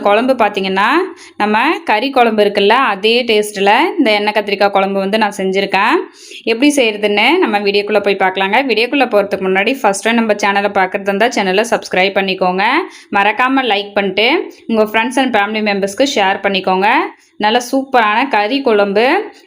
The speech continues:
டேஸ்ட்ல இந்த எண்ணெய் கத்திரிக்காயை எப்படி செய்யறதுன்னு இப்ப நம்ம வீடியோக்குள்ள போய் பார்க்கலாங்க.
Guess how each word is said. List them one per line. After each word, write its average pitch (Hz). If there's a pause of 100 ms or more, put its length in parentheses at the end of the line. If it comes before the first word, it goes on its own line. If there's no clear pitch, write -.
(140)
டேஸ்ட்ல 233
இந்த 233
எண்ணெய் 233
கத்திரிக்காயை 208 (140)
எப்படி 214
செய்யறதுன்னு 196
இப்ப 196
நம்ம 208 (120)
வீடியோக்குள்ள 202
போய் 190
பார்க்கலாங்க. 185